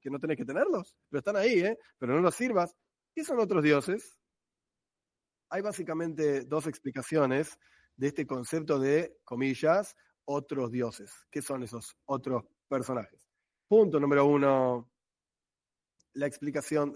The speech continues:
las, ambas las trae Rashi. Eh, Rabbi Shlomo Itzhaki en, en Francia, año mil, mil cien. Rashi explica que otros dioses no significa que efectivamente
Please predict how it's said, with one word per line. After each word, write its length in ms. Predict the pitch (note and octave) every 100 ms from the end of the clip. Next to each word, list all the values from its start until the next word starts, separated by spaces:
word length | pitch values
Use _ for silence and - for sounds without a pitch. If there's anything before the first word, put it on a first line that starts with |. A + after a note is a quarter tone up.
| B2
las, 240 | B2+ A#2 -
ambas 240 | F3 F3
las 100 | C#3
trae 220 | D#3 C#3+
Rashi. 380 | C#3 C#3 - D#3 _ _ _ _ _ _
Eh, 400 | B2+ A#2 A2 A2
Rabbi 200 | A#2+ C3+
Shlomo 240 | B2 D3+ C#3+
Itzhaki 500 | - D#3 D#3 C#3 B2+ A2+
en, 220 | - A2 A2+
en 100 | A2
Francia, 420 | D#3 D3+ C3+ C3+
año 160 | B2+
mil, 300 | B2 D#3 C#3
mil 160 | B2+ A#2+
cien. 300 | - D#3 A#2+ _ _ _ _ _ _
Rashi 280 | - G#3+ G3
explica 720 | D3+ - G3 F#3+ B2+ A#2+ B2 - _ _ _ _
que 400 | _ D3 D3 C#3+ - _
otros 380 | F#3+ G3 F#3 C#3+
dioses 360 | F3+ F3 D3+
no 120 | C3
significa 500 | C3+ C#3+ C3 F3+ C#3+
que 100 | B2+
efectivamente 1200 | A#2 A#2+ - D3 B2+ B2 C#3+ C#3 B2+ A#2+ A2 F#2+